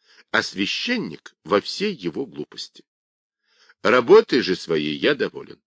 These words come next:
"Рад за тебя. Вот бы ты открыл средства борьбы с раком", сказал с улыбкой Ласточкин, прекращая неприятный разговор. "Ну хорошо.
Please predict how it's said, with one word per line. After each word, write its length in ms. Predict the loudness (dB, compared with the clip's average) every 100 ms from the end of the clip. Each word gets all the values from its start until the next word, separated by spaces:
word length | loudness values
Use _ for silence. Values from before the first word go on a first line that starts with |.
| _ _ _ _ _ _ _ _ _ _ _ _ _ _ -20 _ _ _ _ -2
"Рад 340 | 2 2 0
за 100 | -6
тебя. 400 | -10 0 0 0 -8 _ _ _ _ _ -4
Вот 160 | -4
бы 120 | -2 -4
ты 220 | -2 -2
открыл 640 | -2 -6 -6 -2 -2 -2 -10
средства 680 | -12 -10 -2 0 0 -4 -10
борьбы 400 | -4 -4 -4 -8
с 100 | -6
раком", 420 | -6 -6 -10 -20 _ _ _ _ -18
сказал 480 | -4 -2 0 -2
с 160 | -4 -6
улыбкой 400 | -6 -8 -12 -6
Ласточкин, 680 | -4 -4 -6 -14 -12 -12 -14 _ -16 -6
прекращая 640 | -4 -4 -6 -4 -2 -2
неприятный 580 | -6 -8 -6 -6 -8 -14
разговор. 500 | -14 -14 -14 -16 _ _ _ _ _ _ _ _ _ _ _ _ -10
"Ну 220 | -4 -2
хорошо. 560 | 0 0 0 -2 -2